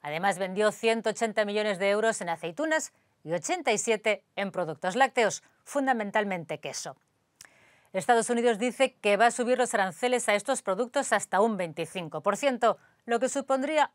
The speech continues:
un claro freno para las exportaciones, porque una vez en las tiendas estadounidenses se convertirían en auténticos productos de lujo.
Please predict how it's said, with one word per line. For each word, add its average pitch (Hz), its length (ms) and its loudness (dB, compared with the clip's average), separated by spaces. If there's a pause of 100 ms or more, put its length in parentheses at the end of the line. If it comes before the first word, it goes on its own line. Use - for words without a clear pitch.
(120)
un 294 180 -4
claro 170 260 2
freno 180 360 -2
para 160 160 -2
las 156 180 -4
exportaciones, 180 880 -2 (480)
porque 226 480 -2 (180)
una 339 240 -2
vez 330 160 -4
en 330 80 -4
las 285 160 -2
tiendas 277 340 -6
estadounidenses 262 840 -2 (260)
se 170 220 -8
convertirían 202 720 0 (280)
en 147 140 -10
auténticos 208 840 -2
productos 170 540 -2
de 170 100 -2
lujo. 156 420 -4